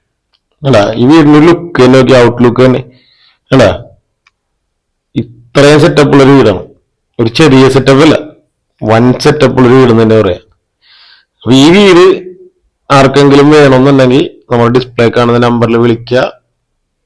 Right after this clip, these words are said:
ഇത്രയും വില കുറവിന് ഇതുപോലുള്ളൊരു വീട് വേറെ കിട്ടാൻ ചാൻസ് ഇല്ല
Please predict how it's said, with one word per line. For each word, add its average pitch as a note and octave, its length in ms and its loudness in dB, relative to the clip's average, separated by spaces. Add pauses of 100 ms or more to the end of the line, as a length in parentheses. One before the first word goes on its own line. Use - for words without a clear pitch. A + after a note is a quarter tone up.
(440)
ഇത്രയും D3 380 0
വില F3 200 4
കുറവിന് D#3+ 340 2 (220)
ഇതുപോലുള്ളൊരു C3+ 560 2
വീട് C#3 240 2 (760)
വേറെ B2+ 300 4
കിട്ടാൻ B2+ 320 0 (580)
ചാൻസ് A#2+ 360 0
ഇല്ല A#2+ 120 2